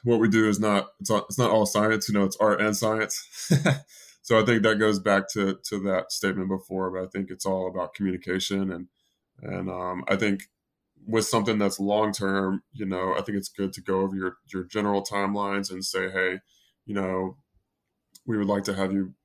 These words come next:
possibly running by X date and cutting by X date and sprinting by X date. And hopefully we'll get you, um,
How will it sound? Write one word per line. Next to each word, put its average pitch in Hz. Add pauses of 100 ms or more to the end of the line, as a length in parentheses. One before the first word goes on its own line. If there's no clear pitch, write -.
(100)
possibly 98
running 98
by 98
X -
date 87 (500)
and 95
cutting 101
by 104
X 107
date 92
and 98
sprinting 101
by 101 (100)
X 104
date. 90
And 87 (160)
hopefully 104
we'll 98
get 101
you, 98 (520)
um, 92